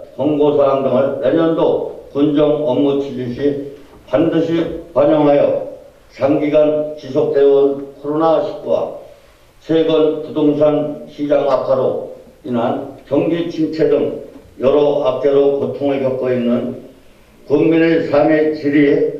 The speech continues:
오늘보다 더 나은 내일이 될 수 있도록 부서별 소관 업무를 계획한 대로 잘 추진하여 주시기를 바랍니다. 이를 위해 무엇보다 필요한 것이 주민 우선 현장 중심의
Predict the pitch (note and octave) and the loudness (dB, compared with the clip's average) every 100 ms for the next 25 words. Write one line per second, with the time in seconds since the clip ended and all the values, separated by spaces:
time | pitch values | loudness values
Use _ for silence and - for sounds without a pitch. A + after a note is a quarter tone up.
0 | - B2 C#3 D#3+ E3 E3+ D#3 - - D#3+ | -12 -4 0 2 2 2 2 2 0 0
1 | D#3 C#3+ - - - B2 D3 D3+ D3 C#3 | 0 -2 -4 -8 -10 -2 0 2 0 0
2 | C3+ C3+ C#3 A#2+ A#2+ C#3 - - - - | -2 -2 -2 -4 0 0 2 -2 -8 -12
3 | B2 C#3+ C#3 A#2+ - - - - - - | -2 0 2 2 0 -2 -8 -14 -20 -6
4 | D#3 D#3 D#3+ D#3 D#3 C#3+ D3 D3 D3+ D3+ | -2 2 2 0 -2 0 2 2 2 2
5 | C#3 C#3 C#3 C3 B2 B2+ - - - C#3+ | 2 2 0 -2 0 0 0 -2 -2 0
6 | C#3 C#3+ - - D3 C#3 B2 A#2 A2 - | 0 -4 -10 -10 -4 0 2 2 2 0
7 | - - - C3+ B2+ C#3 C#3 D3 C#3+ - | -4 -12 -14 -10 -10 -4 0 2 0 -6
8 | - - A#2+ A#2 - G2 - - - - | -12 -6 0 0 0 -2 -4 -6 -12 -20
9 | - - _ _ - D3 E3+ D3+ C#3+ D3 | -20 -20 _ _ -2 2 2 2 4 2
10 | - - - - - D3+ E3+ E3 D3+ D#3 | 2 -2 -8 -16 -4 -2 0 0 0 0
11 | D#3 C#3+ D3+ C#3 C3+ C3+ C#3+ - - - | 0 2 2 2 0 0 -2 -4 -8 -14
12 | - D#3 D#3+ E3 E3 D3 C3 C#3 - - | -12 -4 -2 -2 -6 -8 -2 0 0 -4
13 | - - - D3+ D3+ D#3 D3+ C3+ C3+ D3 | -10 -16 -4 -2 2 2 0 -2 -4 -2
14 | C3+ | -2